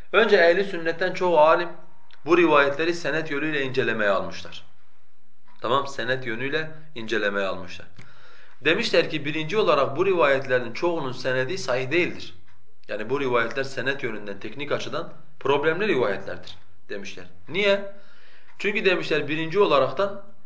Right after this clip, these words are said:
İbni Ebi Müleyke tabiindendir. Sahabeyi idrak etmiştir. Ama Hazreti Ebu Bekir'i idrak edip etmediği bilinmez. Hatta çoğu muhaddise göre İbni Ebi Müleyke Hazreti Ebu Bekir'i idrak etmemiştir. Yani sahabenin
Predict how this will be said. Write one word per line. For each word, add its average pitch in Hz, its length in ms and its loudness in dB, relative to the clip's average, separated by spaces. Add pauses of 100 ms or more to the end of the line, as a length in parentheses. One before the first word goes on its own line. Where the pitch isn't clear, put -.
(140)
İbni 180 240 4
Ebi 160 280 2
Müleyke 175 600 0 (160)
tabiindendir. 143 880 2 (1040)
Sahabeyi 135 600 4
idrak 147 380 2
etmiştir. 170 640 -4 (400)
Ama 156 260 6
Hazreti 165 300 4
Ebu 147 260 0
Bekir'i 143 260 2
idrak 156 380 2
edip 151 220 -4
etmediği 160 460 -2
bilinmez. 202 540 -2 (1200)
Hatta 139 300 4
çoğu 165 220 2
muhaddise 131 500 0
göre 151 320 0
İbni 147 180 -4
Ebi 135 240 -2
Müleyke 165 500 -2 (500)
Hazreti 139 340 4
Ebu 131 200 0
Bekir'i 120 240 -2
idrak 165 320 2
etmemiştir. 127 560 -4
Yani 104 180 -6
sahabenin 117 580 -2